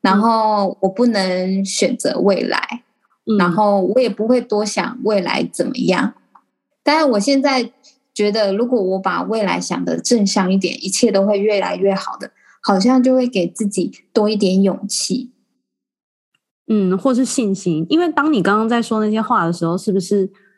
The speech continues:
Speaker 2: 是不是那种感觉好像是你虽然在告诉自己说，“啊，就随缘什么”，可是其实你是抱着一种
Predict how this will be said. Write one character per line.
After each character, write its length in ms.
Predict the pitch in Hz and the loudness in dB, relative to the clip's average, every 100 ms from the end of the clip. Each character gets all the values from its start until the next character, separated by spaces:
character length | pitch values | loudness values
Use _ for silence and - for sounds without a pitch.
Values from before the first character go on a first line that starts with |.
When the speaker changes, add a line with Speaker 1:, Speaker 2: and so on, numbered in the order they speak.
| _ _ _ | _ _ _
Speaker 2:
是 100 | - | 0
不 60 | 370 | 2
是 80 | 359 | 2
那 60 | |
种 100 | 294 | 2
感 160 | 269 175 | 2 2
觉 60 | 170 | 2
好 100 | 156 | 2
像 140 | 254 | 0
是 260 | 247 262 196 | 2 0 0
你 140 | 196 | 0
虽 140 | 190 | 0
然 80 | - | 0
在 100 | 240 | 2
告 160 | 247 226 | 0 0
诉 180 | 240 214 | 0 -2
自 160 | 214 | -2
己 160 | 180 160 | -2 -4
说 220 | - 180 | 0 0
，“啊， 180 | - 196 | 2 2
就 120 | 233 | 0
随 280 | 226 190 170 | 0 0 2
缘 240 | 180 156 | 0 0
什 120 | 156 - | -4 -6
么”， 80 | 175 | -2
可 120 | 214 | 0
是 120 | 254 | 0
其 160 | - 180 | 0 0
实 140 | 202 | 0
你 160 | 196 175 | 0 0
是 160 | 208 | 0
抱 180 | 214 202 | 0 0
着 120 | 170 175 | 0 -2
一 100 | 180 | 0
种 340 | 175 - 220 | -4 -6 -10